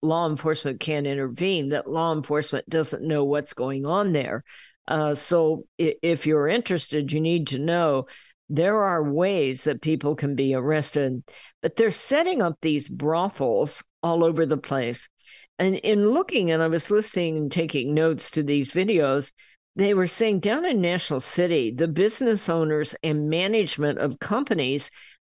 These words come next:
all throughout San Diego and, and National City are contacting their city council, their,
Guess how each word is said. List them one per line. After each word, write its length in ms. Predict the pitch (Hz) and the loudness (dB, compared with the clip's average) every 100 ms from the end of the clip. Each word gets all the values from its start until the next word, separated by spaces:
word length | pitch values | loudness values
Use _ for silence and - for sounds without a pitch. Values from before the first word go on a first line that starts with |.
| - | -6
all 300 | 175 214 294 | 0 2 2
throughout 420 | 269 214 202 165 - | 2 2 2 2 -2
San 300 | - 180 185 | -2 0 2
Diego 600 | 170 160 156 156 147 135 | 2 2 2 2 0 0
and, 380 | - 147 143 147 - _ | 0 0 0 -4 -8 _
and 240 | 160 156 151 | -2 0 2
National 400 | 165 170 156 139 | 0 0 -2 -2
City 480 | - 190 190 165 - | -2 0 0 0 0
are 160 | 151 131 | -2 -4
contacting 760 | - 165 175 175 151 - 143 | -2 -2 0 -2 -2 -2 -2
their 120 | 131 | -2
city 520 | 135 - 165 151 135 - - _ - | -2 -2 0 0 -2 -8 -20 _ -12
council, 600 | - 185 190 - 190 175 | -2 0 0 0 2 2
their, 380 | 160 147 131 127 | 2 2 0 -2